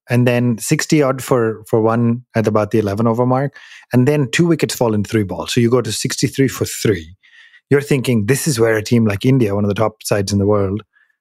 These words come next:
will, will put the squeeze on, right? Just really tighten up the screws. And, uh, I guess, uh, the captain, Hasmatullah Shahidi, and Hasmatullah Omarzai, who I hadn't spent a lot of time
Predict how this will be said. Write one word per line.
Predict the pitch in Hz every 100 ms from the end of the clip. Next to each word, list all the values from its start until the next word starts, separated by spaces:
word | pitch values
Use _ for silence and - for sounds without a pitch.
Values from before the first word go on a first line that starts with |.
| _ _ _ _ _ -
will, | 120 113 110 110
will | 117 110 104 - _ _
put | 127 -
the |
squeeze | 110 120 101
on, | 85 101
right? | 117 123
Just | 120 -
really | 139 156 139
tighten | 110 104 110
up | 95 -
the | 107
screws. | - 101 95 - 127
And, | 120 120 110 _ _ _ _ _ _ _ _ _ - -
uh, | 123
I | 123
guess, | 123 120 -
uh, | - 135
the | 127
captain, | - 156 160 113 123 -
Hasmatullah | 113 - 117 113
Shahidi, | - 104 117 143 156 151 135
and | 120 107 107 110 _ 113
Hasmatullah | 110 120 - 113 113 110
Omarzai, | 113 127 120 107
who | 101
I | 110
hadn't | - 147 127
spent | 120 110
a |
lot | 107 107
of |
time | 113 117 110 98